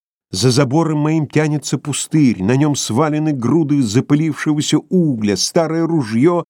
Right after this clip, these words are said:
стреляет дурно. Убийцы в бородах с белыми зубами всё ближе подступают ко мне. Я испытываю гордое чувство близкой смерти и вижу в высоте, в синеве мира Галину.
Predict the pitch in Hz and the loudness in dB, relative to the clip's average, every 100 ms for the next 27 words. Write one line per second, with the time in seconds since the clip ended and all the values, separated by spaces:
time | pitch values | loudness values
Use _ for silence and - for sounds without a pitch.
0 | _ - - 143 165 165 170 170 135 98 | _ -6 0 2 2 2 0 -2 -2 0
1 | 190 170 143 117 82 _ _ - 147 113 | 2 2 0 -2 -4 _ _ -2 0 2
2 | 202 165 - 127 98 92 135 147 156 139 | 2 2 -2 -4 -4 -2 0 0 0 -2
3 | 104 107 156 143 139 127 117 117 160 151 | -4 -2 0 0 0 0 0 0 0 -2
4 | 139 123 - 160 123 190 160 123 113 127 | -4 -4 0 0 0 0 0 -2 -4 -6
5 | - 139 156 160 143 - 156 151 156 143 | -2 -2 0 0 -2 -2 -2 0 0 0
6 | 90 _ _ _ _ _ _ _ _ - | -4 _ _ _ _ _ _ _ _ -6
7 | 92 98 - 113 101 110 90 - 117 110 | -4 -4 -6 -6 -2 -2 -2 0 0 0
8 | 113 110 120 120 - 107 95 117 - 117 | -4 -4 -6 -6 -2 -2 0 -2 -2 -4
9 | - 107 139 151 - - - 123 113 165 | -2 0 0 0 -2 -6 -2 -2 0 0
10 | 120 120 87 107 131 147 131 151 147 - | 0 0 0 -2 0 0 0 0 -2 -2
11 | - 127 120 110 147 123 123 185 170 135 | -2 -2 0 0 2 2 2 2 2 0
12 | 107 90 82 127 120 120 104 80 65 | -2 -4 -2 0 0 0 -2 -4 -10